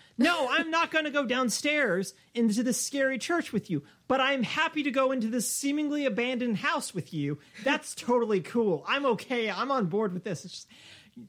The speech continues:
Speaker 1: your levels of what you're willing to do are very weird, my friend.
Speaker 2: Well, okay, but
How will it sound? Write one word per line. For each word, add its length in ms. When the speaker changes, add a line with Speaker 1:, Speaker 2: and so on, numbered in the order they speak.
Speaker 1:
your 240
levels 420
of 120
what 200
you're 160
willing 320
to 80
do 200
are 100
very 380
weird, 320
my 160
friend. 540
Speaker 2:
Well, 220
okay, 140
but 180